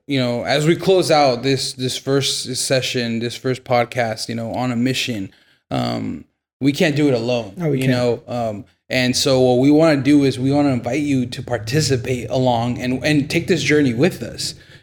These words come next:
Speaker 1: you know? So, um, with the goal is for us and this Limitless Talk is to produce at least one podcast per month.
Speaker 2: Yes.
Speaker 1: And so we'll be recording every, every, you know, first week of the month. And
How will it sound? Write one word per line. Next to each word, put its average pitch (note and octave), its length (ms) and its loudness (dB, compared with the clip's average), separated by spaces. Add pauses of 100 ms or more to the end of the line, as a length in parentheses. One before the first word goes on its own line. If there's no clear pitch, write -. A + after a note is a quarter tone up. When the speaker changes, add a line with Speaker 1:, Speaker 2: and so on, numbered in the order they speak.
Speaker 1:
you C#3 60 0
know? C3+ 200 4
So, B2+ 480 2 (300)
um, A#2+ 520 0
with A2+ 280 -2
the C3+ 80 0
goal E3+ 420 6
is D3+ 360 2
for C3+ 240 -2
us C3+ 320 2
and B2+ 140 0
this B2 180 -2
Limitless C3+ 420 2
Talk C#3 400 2
is B2+ 300 0
to - 160 -8
produce B2+ 560 0
at A#2+ 200 0
least C#3+ 380 -2
one B2+ 180 0
podcast A#2+ 540 -4
per A#2 80 -14
month. A2+ 380 -10
Speaker 2:
Yes. - 320 -8
Speaker 1:
And C3+ 120 0
so C3 140 2
we'll C#3+ 180 6
be E3+ 140 6
recording D3+ 580 4
every, C3 480 2
every, C3 460 2 (100)
you B2+ 140 0
know, A#2 260 0 (360)
first D#3 280 2
week D#3 200 0
of D3 100 2
the C3 60 4
month. A#2+ 340 2
And A2+ 240 0